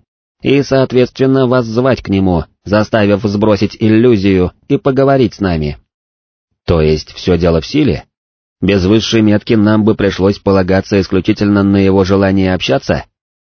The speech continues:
Именно. А учитывая не самый приятный характер королей, это та еще задачка.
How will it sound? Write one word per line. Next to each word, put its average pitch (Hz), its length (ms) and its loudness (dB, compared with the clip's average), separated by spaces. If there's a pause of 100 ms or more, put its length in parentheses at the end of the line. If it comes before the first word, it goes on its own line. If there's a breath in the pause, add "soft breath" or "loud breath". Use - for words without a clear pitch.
(140)
Именно. 90 880 0 (340)
А 110 200 0
учитывая 113 640 2
не 117 140 2
самый 107 400 0
приятный 107 500 0
характер 101 580 -2
королей, 104 720 -2 (240)
это 139 260 0 (100)
та 139 180 -2
еще 110 280 0
задачка. 107 640 -4